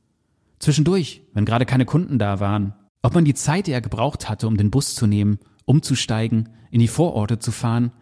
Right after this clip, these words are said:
sich beim Immobilienmakler zu informieren und Wohnungen anzuschauen, wirklich als zwischendurch bezeichnen konnte, erschien mir fraglich. Ganz schön langes Zwischendurch.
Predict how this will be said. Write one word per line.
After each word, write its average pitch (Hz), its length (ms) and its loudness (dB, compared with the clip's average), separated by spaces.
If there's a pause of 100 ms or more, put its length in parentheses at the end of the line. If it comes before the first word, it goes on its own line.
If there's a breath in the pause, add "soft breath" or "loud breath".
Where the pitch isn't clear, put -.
(160 soft breath)
sich 131 200 0
beim 147 140 0
Immobilienmakler 123 880 2
zu 131 120 -2
informieren 151 600 2 (340 soft breath)
und 117 200 2
Wohnungen 131 360 4
anzuschauen, 104 680 -2 (240 loud breath)
wirklich 127 480 0
als 104 340 -6 (180)
zwischendurch 117 680 0
bezeichnen 95 540 -4
konnte, 131 340 2 (480 soft breath)
erschien 160 300 2
mir 165 100 4
fraglich. - 640 -8 (320)
Ganz 117 200 2
schön 104 120 2
langes 113 460 0
Zwischendurch. 98 640 -6